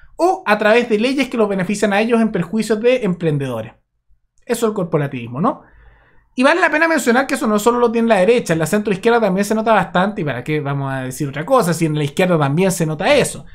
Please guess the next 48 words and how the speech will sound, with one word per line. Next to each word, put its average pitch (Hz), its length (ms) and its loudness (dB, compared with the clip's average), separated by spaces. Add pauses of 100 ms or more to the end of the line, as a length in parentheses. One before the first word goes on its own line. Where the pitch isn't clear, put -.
(120)
El 226 140 -6
tema 262 160 4
es 254 60 0
que 262 80 -4
en 254 60 -2
la 226 60 6
derecha 226 280 0
se 208 120 0
ve 196 80 -2
como 208 200 -2
más 175 160 0
característico, 196 1000 0
aunque 214 320 2
la 190 60 -2
izquierda 190 360 -4
también 180 360 0
lo 175 100 4
hace, 180 240 0
aunque 180 240 -2
lo 147 80 -2
disimula 143 420 -2
tal 139 140 0
vez 143 100 -2
un 135 120 -4
poco 135 240 -6
más, 147 200 -2
¿no? 180 300 -4 (540)
Pero 190 160 0
de 190 60 0
todas 254 180 4
maneras 240 320 2
eso 240 180 0
también 214 240 2
ha 226 40 2
afectado 220 340 2
a 226 40 4
la 214 100 2
centroizquierda, 220 760 0
que 233 80 -2
se 220 100 -2
ha 220 40 0
visto 214 320 -2
también 190 320 2
muy 202 260 4
mermada 202 520 2
en 220 80 0
su 196 120 -4
apoyo. 160 460 -2